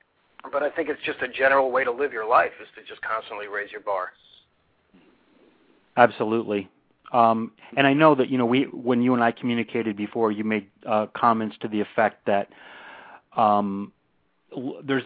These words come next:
Speaker 2: I don't, and, and now I'm paraphrasing, you didn't say this exactly, but my take on what you said was something to the effect that, you know, there's, it's gonna be difficult to make real changes in real estate, in part because I think of inertia and its size and a lot of bad habits.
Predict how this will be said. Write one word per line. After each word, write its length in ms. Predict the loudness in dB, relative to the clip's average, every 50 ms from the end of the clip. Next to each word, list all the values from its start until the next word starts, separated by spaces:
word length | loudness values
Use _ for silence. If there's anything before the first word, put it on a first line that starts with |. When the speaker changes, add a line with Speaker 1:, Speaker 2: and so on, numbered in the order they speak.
| -4
Speaker 2:
I 120 | 2 4 4
don't, 180 | 4 4 2
and, 320 | 0 -6 -6 -4 -4 -4 -2
and 120 | -2 0 2
now 140 | 4 4
I'm 120 | 4 2 0
paraphrasing, 520 | 2 2 2 2 4 0 -2 -2 -2 -4
you 60 | -4
didn't 240 | 0 0 0 -2 -2 -2
say 100 | -2 -2
this 160 | -2 -2 -4 -6 -6
exactly, 540 | -12 -14 -4 0 2 2 2 2 0 -6 -4
but 180 | -4 -4 -4
my 220 | 0 2 2 2 2
take 320 | 0 -2 -2 -2 -2 -2
on 140 | -4 -2 -2
what 180 | -4 -6 -4
you 100 | -6 -10 -8 -4
said 180 | -2 -2 -2 -2
was 240 | -2 0 0 -2 -2 -6 -16 -20 -20 -20 -20 2
something 260 | 2 4 4 4 -2 -2
to 60 | 0
the 120 | 0 0
effect 340 | 0 0 0 0 0 0 -4
that, 160 | -10 -10 -8
you 60 | -6
know, 60 | -2 0
there's, 220 | 0 0 -2 -4 -8 _
it's 140 | -10 -6
gonna 160 | 0 2 2 2
be 140 | 2 -2
difficult 580 | -8 2 2 2 2 2 -2 0 2 0 0 0
to 80 | 0 -2
make 240 | -2 -2 -2 -2
real 220 | -2 0 0 0 -2
changes 440 | -2 -4 -2 -2 0 0 -2 -2 -2
in 120 | -4 -4
real 240 | -2 -2 -2 -2 -2
estate, 340 | -4 -2 -2 -2 -2 -4 _ _ _ _ _ -6
in 120 | -6 -6
part 280 | 2 6 6 6 6 4 -2
because 320 | -8 -2 0 2 2 2
I 80 | 0 -2
think 180 | -4 -6 -6
of 80 | -2 -2
inertia 460 | -2 -2 0 0 0 0 0 0 -2
and 100 | -2 -2
its 100 | -4 -10 -8 -2
size 260 | 0 0 2 0 -2 -2
and 60 | -4 -2
a 40 |
lot 120 | -2 -2 -2
of 80 | 0
bad 180 | 0 -2 -2 -2
habits. 540 | -4 -2 2 2 2 2 2 -2 -2 -2